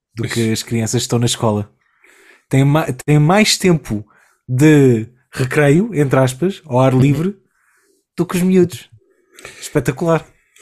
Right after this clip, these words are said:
Speaker 3: Mas isso
Speaker 2: Tirando
Speaker 3: não
Speaker 2: o
Speaker 3: diz
Speaker 2: trabalho
Speaker 3: algo.
Speaker 2: escravo, tirando o trabalho
Speaker 1: Não,
Speaker 2: escravo,
Speaker 1: não,
Speaker 2: está tudo
Speaker 1: tra-,
Speaker 2: bem.
Speaker 1: tirando o trabalho escravo,
Speaker 3: É.
Speaker 1: não que essas pessoas não tenham também direito a ter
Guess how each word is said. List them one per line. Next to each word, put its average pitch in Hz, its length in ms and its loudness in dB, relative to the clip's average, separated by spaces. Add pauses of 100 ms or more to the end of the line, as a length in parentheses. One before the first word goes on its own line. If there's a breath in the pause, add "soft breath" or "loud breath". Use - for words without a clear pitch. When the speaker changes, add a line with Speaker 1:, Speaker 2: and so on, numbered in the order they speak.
Speaker 3:
Mas 117 120 -8
isso - 40 0
Speaker 2:
Tirando 135 160 0
Speaker 3:
não 131 60 2
Speaker 2:
o 131 40 0
Speaker 3:
diz 135 80 2
Speaker 2:
trabalho 139 240 2
Speaker 3:
algo. 135 120 2
Speaker 2:
escravo, 127 540 -2
tirando 120 260 0
o 113 40 -2
trabalho 180 220 2
Speaker 1:
Não, 240 60 2
Speaker 2:
escravo, 190 220 2
Speaker 1:
não, 120 60 0
Speaker 2:
está - 180 -4
tudo 127 100 -6
Speaker 1:
tra-, 156 180 2
Speaker 2:
bem. - 80 -6
Speaker 1:
tirando 143 240 2
o - 20 -6
trabalho 151 260 2
escravo, 151 240 2
Speaker 3:
É. 165 40 4
Speaker 1:
não 190 180 4
que 202 140 0
essas 190 260 0
pessoas 185 280 2
não 165 160 4
tenham 156 260 2
também 151 240 0
direito 143 340 2
a 131 40 2
ter 131 300 0